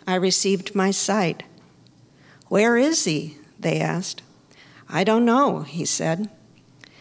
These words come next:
They brought the man who used to be blind to the Pharisees. The day that Jesus made the mud and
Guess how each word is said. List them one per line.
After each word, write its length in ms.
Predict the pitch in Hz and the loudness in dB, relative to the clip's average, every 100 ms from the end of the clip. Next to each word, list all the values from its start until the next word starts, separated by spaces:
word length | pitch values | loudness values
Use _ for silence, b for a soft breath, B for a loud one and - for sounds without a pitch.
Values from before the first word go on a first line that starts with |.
| B B B B | B B B B
They 100 | 214 | 2
brought 380 | 208 220 254 262 | 6 4 4 2
the 80 | |
man 380 | 277 240 180 180 | 4 6 4 4
who 180 | 214 208 | 2 2
used 380 | 202 220 240 - | 4 2 2 0
to 80 | 226 | 0
be 160 | 247 | 0
blind 560 | 202 185 170 175 185 190 | 2 0 2 0 -2 -2
to 100 | 214 | -2
the 100 | 202 | -2
Pharisees. 840 | - 196 - 160 - - - - - B B B B B | 0 0 0 -2 -4 -6 -8 -10 -12 B B B B B
The 140 | 208 | 2
day 340 | 180 208 208 226 | 6 6 8 6
that 260 | 226 226 | 4 2
Jesus 460 | - 190 190 202 202 | 2 2 4 2 0
made 320 | 208 180 185 | 2 2 2
the 80 | 233 | 2
mud 380 | 233 180 170 185 | 4 4 2 2
and 180 | 165 | -2